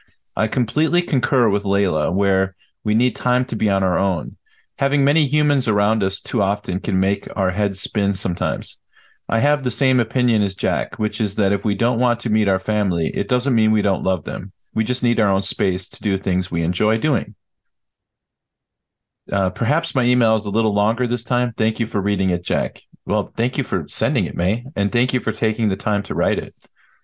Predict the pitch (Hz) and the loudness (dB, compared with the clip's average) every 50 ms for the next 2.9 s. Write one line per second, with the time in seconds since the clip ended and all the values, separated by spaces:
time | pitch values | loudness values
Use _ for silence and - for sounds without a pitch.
0 | _ _ - - 92 - - 113 113 110 104 101 95 92 90 90 87 87 85 85 | _ _ -6 -6 -6 -4 -2 0 2 2 2 2 2 2 2 2 2 2 2 2
1 | 87 92 95 98 101 - - - - - - - - 85 82 82 80 82 80 87 | 2 0 0 0 -2 -4 -4 -8 -8 -8 -8 -6 -4 -2 -2 0 0 -2 -2 -4
2 | 95 - _ _ - - 90 76 87 90 87 82 80 82 76 69 64 62 | -6 -10 _ _ -6 -4 -2 0 0 0 0 0 -2 -2 -2 -2 -4 -4